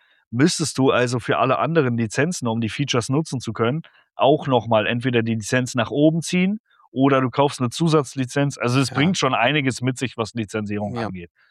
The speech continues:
Speaker 2: Ja.
Speaker 1: Hast du absolut recht. So, über Microsoft haben wir schon so oft gesprochen, das
Speaker 2: Ja.
Speaker 1: lassen wir jetzt mal
Speaker 2: Lass,
Speaker 1: weg.
Speaker 2: lass weiter.
Speaker 1: Wir, wir
Speaker 2: Gibt
Speaker 1: sind
Speaker 2: es.
Speaker 1: damit durch.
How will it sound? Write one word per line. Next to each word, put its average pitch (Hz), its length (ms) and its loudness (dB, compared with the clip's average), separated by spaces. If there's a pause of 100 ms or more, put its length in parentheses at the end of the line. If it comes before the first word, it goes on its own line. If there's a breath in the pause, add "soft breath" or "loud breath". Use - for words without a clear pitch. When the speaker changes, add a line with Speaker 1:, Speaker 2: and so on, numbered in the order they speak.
(140)
Speaker 2:
Ja. 110 120 -4
Speaker 1:
Hast 110 160 0
du 123 100 4
absolut 113 460 0
recht. - 260 -8 (1800 loud breath)
So, 165 200 4
über 175 180 6
Microsoft 170 560 2
haben 165 120 2
wir 170 60 2
schon 151 200 2
so 147 140 6
oft 135 180 4
gesprochen, 135 400 0
das 120 160 2
Speaker 2:
Ja. 120 80 4
Speaker 1:
lassen 123 200 2
wir 135 80 4
jetzt 123 220 2
mal 123 80 6
Speaker 2:
Lass, 110 160 4
Speaker 1:
weg. 135 80 4
Speaker 2:
lass 117 180 4
weiter. 107 200 2 (160)
Speaker 1:
Wir, 147 200 4
wir 135 60 -4
Speaker 2:
Gibt 143 120 6
Speaker 1:
sind 156 140 4
Speaker 2:
es. 147 100 6
Speaker 1:
damit 135 180 4
durch. 156 360 4